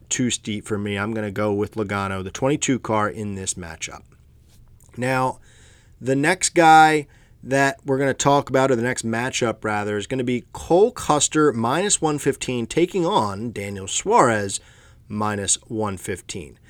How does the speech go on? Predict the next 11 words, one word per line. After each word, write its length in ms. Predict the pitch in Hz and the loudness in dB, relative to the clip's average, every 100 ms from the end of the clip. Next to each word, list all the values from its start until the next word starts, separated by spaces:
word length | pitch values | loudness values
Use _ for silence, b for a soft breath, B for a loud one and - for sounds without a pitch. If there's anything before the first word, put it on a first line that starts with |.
| b b b | b b b
So 560 | - 156 156 160 160 - _ - - - - | 2 4 6 6 2 -4 _ -20 -20 -20 2
this 280 | 151 - - | 6 8 6
is 160 | 277 | 4
a 180 | 175 180 | 4 4
matchup 500 | 165 151 156 - 151 | 6 4 2 4 4
of 120 | 131 113 | 4 2
limited 540 | 117 139 165 156 131 | 2 2 4 2 2
data 420 | 135 117 107 104 - | 0 2 2 -2 -2
and 220 | 110 110 | -4 -4
even 340 | 120 117 110 101 | -2 0 0 -2
odds, 520 | 90 - - - | -8 -10 -10 -10